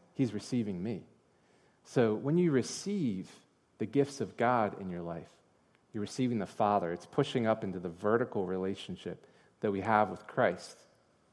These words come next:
And yet our horizontal fellowship is sort of always interacting with that. And then lastly, we'll see this in this final passage. We'll skip down to verse thirty-one.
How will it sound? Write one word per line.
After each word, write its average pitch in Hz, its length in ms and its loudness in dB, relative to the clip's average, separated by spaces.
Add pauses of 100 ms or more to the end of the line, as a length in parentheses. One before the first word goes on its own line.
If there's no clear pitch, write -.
(500)
And 110 140 0
yet 110 140 2
our 98 80 2
horizontal 117 500 4
fellowship 113 540 2
is 90 80 -6
sort 101 240 -6
of 92 80 -8
always 107 400 0
interacting 90 600 -6
with 78 140 -12
that. - 220 -10 (2750)
And 120 160 2
then 110 160 4
lastly, 107 500 6
we'll 92 140 -4
see 107 240 -4
this 101 240 -2
in 95 80 -2
this 90 160 -6
final 95 320 -4
passage. 87 680 -6
We'll 120 60 -12
skip - 280 -2
down 104 180 2
to 95 60 -2
verse 92 280 0
thirty-one. 92 760 -2